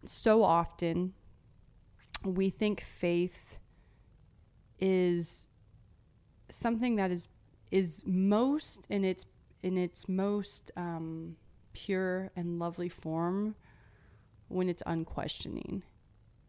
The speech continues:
And I think faith is in its most pure form <coughs> when it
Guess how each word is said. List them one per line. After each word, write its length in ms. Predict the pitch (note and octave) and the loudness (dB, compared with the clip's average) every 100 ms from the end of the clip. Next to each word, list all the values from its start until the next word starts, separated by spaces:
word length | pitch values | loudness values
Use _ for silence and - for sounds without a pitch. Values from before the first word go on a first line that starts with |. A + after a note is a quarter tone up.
| - _ _ _ - | -20 _ _ _ -4
And 160 | F#3+ G3 | 2 2
I 200 | F#3+ G3+ | 4 2
think 260 | G#3+ A#3 A3 | 2 -2 -2
faith 300 | G3 F3+ F#3 | -2 0 -2
is 160 | E3+ | -4
in 160 | F3 F3 | -2 -2
its 220 | E3 - - - - | -4 -12 -20 -20 -16
most 480 | - - F3+ F#3 - | -12 -4 -4 -4 -6
pure 500 | - G3 F3+ F3 F3 - _ | -4 -2 0 -2 -6 -10 _
form 560 | - - F3+ - D#3 E3+ - - - - - - - - - | -20 -4 -4 -2 -6 -8 -12 -20 -20 -20 -20 -20 -20 -20 2
<coughs> 1300 | - B3+ A#3+ F3+ E3+ F#3 - - - - - - - | 4 4 2 -2 -12 -14 -18 -20 -20 -20 -20 -20 -16
when 200 | F#3 G3 | -6 -2
it 120 | G3 | -2